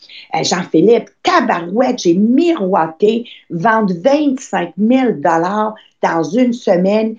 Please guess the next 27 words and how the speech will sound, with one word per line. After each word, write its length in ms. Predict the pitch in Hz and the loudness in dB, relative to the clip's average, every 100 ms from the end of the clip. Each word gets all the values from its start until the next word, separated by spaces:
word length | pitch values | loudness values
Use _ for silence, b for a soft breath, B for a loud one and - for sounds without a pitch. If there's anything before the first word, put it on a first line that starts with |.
| B B B _ | B B B _
Et 200 | 415 339 - | 2 2 0
je 100 | 185 | 0
m'avais 300 | 202 214 185 | 0 0 0
donné 460 | 269 277 262 311 | 2 2 2 0
comme 340 | - 180 165 143 | -2 -4 -4 -4
date 300 | 226 233 202 | -4 -4 -6
limite. 360 | 202 202 - | -2 0 0
Donc, 160 | 190 185 | -2 -2
encore 340 | 190 262 269 | -4 -2 0
une 100 | 208 | 0
fois, 220 | - 269 | 0 -2
si 160 | 262 - | -2 -6
vous 200 | 175 196 | -4 -2
nous 120 | 196 | -2
rejoignez 640 | 190 240 220 190 196 233 B B - | 0 0 0 0 0 -2 B B 0
le 140 | 269 | 2
dix-huit 400 | 185 196 208 254 | 2 0 0 0
avril, 380 | 202 170 196 247 | 0 0 2 2
je 80 | 208 | 2
vais 60 | 185 | 2
vous 120 | 214 | 0
parler 440 | 302 285 262 277 | 0 0 2 2
de 100 | 190 143 | 0 -4
ça. 260 | - 127 B B B B | -4 -6 B B B B
Je, 120 | 214 | -6
je, 100 | 220 | -4
tu 160 | 165 | -8